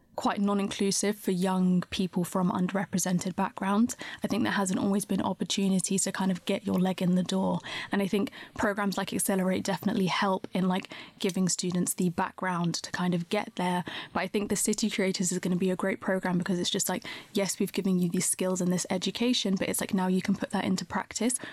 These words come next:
We're giving them that first set of experience, you know. It might be the first, like, paid opportunity that they've ever had. And I think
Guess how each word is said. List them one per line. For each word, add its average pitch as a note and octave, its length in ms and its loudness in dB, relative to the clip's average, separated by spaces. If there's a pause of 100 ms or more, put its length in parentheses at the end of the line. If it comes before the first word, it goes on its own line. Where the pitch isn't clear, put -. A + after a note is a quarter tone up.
(180)
We're F#3+ 140 2
giving F#3 380 0
them F3+ 140 4
that F#3 260 0
first F#3 260 2
set - 160 -2
of - 120 -4
experience, F3+ 800 0
you F3+ 40 -2
know. F3+ 240 0 (260)
It G#3 60 2
might G3+ 160 2
be G3+ 100 0
the F#3 100 -2
first, F#3 260 -2
like, - 140 -8
paid A#3 260 2
opportunity F#3+ 640 2
that F#3+ 180 0
they've F3+ 140 0
ever F3 220 -2
had. F3+ 320 -2
And F#3+ 120 0
I F3+ 100 0
think - 340 -2